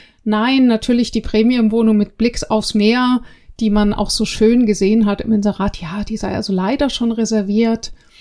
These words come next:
Und da hatten wir halt echt keinen Bock drauf. Und ich hab zu meinem Mann gesagt, „Weißt du was?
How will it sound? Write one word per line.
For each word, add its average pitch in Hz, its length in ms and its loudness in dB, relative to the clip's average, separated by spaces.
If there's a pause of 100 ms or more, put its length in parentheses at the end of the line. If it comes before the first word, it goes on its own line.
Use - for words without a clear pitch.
(380)
Und 240 140 2
da 233 80 2
hatten 254 240 -2
wir 240 160 4
halt 226 240 2
echt - 300 -2
keinen 233 260 2
Bock 226 180 -2
drauf. 190 280 -8
Und 240 120 -2
ich 226 160 -4
hab 269 180 -8
zu 269 100 0
meinem 214 200 4
Mann 214 200 2
gesagt, 220 260 -4
„Weißt 269 240 -6
du 240 60 -4
was? - 340 -4